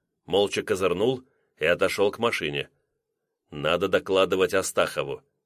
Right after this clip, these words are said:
Интересно, что тот скажет. Как далеко пошлёт своего заместителя?» Оцепление вступило в дело минут через двадцать,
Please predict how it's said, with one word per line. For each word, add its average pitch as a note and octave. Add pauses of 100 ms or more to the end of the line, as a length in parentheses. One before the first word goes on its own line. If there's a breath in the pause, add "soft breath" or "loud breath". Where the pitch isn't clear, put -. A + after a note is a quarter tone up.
(400)
Интересно, F2
что F#2
тот F2+
скажет. D2+ (460)
Как F#2+
далеко G2+
пошлёт G2
своего F2+
заместителя?» F2+ (1300)
Оцепление C#3
вступило A#2+
в F#2+
дело A2
минут F#2+
через F#2
двадцать, D#2